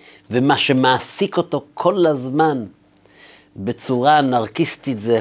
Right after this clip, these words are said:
הוא עצמו, זה דבר שצריך לבאר, בל ייראה ובל יימצא. זרוק את זה למדורה, תדליק אש, גאווה זה טרף.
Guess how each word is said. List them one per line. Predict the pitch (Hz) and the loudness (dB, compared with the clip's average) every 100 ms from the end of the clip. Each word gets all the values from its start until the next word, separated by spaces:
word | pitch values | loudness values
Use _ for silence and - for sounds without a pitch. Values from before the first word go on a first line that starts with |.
| 92 | 2
הוא | 156 151 | 2 2
עצמו, | - - 123 151 156 - _ _ _ _ _ _ _ - - _ - - - _ _ | 2 -2 2 2 0 -12 _ _ _ _ _ _ _ -20 -20 _ -20 -20 -20 _ _
זה | 104 98 107 151 151 127 | -12 -2 4 4 4 0
דבר | 107 95 127 123 | -2 2 2 2
שצריך | - - - 95 120 107 95 | -2 -10 -8 -4 -4 -4 -8
לבאר, | 95 87 98 107 92 92 92 | -10 -6 -6 -6 -8 -10 0
בל | 160 180 | 2 4
ייראה | 151 135 113 113 151 147 - | 4 2 2 -2 -2 -2 -4
ובל | 107 123 123 | -4 -2 -2
יימצא. | 113 101 95 85 - _ _ | -2 -4 -8 -14 -18 _ _
זרוק | 98 95 139 - | -12 -2 0 0
את | 139 | 0
זה | 135 151 | 2 4
למדורה, | 139 127 120 127 139 107 - | 4 2 2 4 4 2 -6
תדליק | - 104 160 - | -8 0 0 2
אש, | 156 180 - - - _ _ _ _ _ _ - - - _ _ 101 | 2 2 2 -8 -14 _ _ _ _ _ _ -20 -20 -20 _ _ 0
גאווה | 127 120 117 120 170 180 | 4 4 4 6 6 6
זה | 143 127 | 4 0
טרף. | - 127 113 - - - | 2 2 2 0 -8 -20